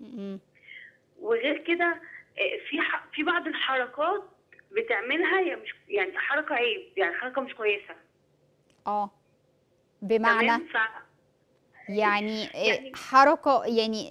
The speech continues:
Speaker 1: آه، حركة ضرب يعني وكده، ولا، آه،
Speaker 2: لا،
Speaker 1: ولا
Speaker 2: حركة
Speaker 1: حاجة
Speaker 2: مش،
Speaker 1: في ايموشن الوش؟
Speaker 2: آه، لا، بصي اقول لحضرتك، يعني مثلًا ممكن تحط ايديها في حتة عيب، فانا حسبتها م-، كلمتها
Speaker 1: آه.
Speaker 2: كذا مرة بالراحة.
Speaker 1: مم.
Speaker 2: و-،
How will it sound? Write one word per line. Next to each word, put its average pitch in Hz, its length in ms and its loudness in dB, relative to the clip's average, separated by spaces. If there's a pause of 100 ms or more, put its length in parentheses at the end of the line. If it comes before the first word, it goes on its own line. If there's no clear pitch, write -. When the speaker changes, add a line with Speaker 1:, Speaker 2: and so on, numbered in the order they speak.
Speaker 1:
آه، - 100 0
حركة 277 420 4
ضرب 247 420 6
يعني 269 460 4
وكده، 294 500 6
ولا، 269 600 6 (120)
آه، 208 400 2
Speaker 2:
لا، 285 380 -2
Speaker 1:
ولا 269 340 8
Speaker 2:
حركة - 100 0
Speaker 1:
حاجة 269 580 8
Speaker 2:
مش، 233 60 0
Speaker 1:
في 247 180 6
ايموشن 262 600 6
الوش؟ - 520 6 (1300)
Speaker 2:
آه، 240 160 0
لا، 254 240 -2
بصي 285 300 -4
اقول 262 140 2
لحضرتك، 277 400 -6
يعني 226 200 -2
مثلًا 330 340 -2
ممكن 311 400 0
تحط - 280 -10
ايديها 302 220 -2
في 330 80 -12
حتة 302 280 -6
عيب، 226 240 0
فانا 262 140 -4
حسبتها 285 580 -6
م-، 262 180 -4
كلمتها 240 580 2
Speaker 1:
آه. 196 40 0
Speaker 2:
كذا - 80 0
مرة 277 300 0
بالراحة. 240 540 -4 (340)
Speaker 1:
مم. 220 240 -8 (480)
Speaker 2:
و-، 240 760 0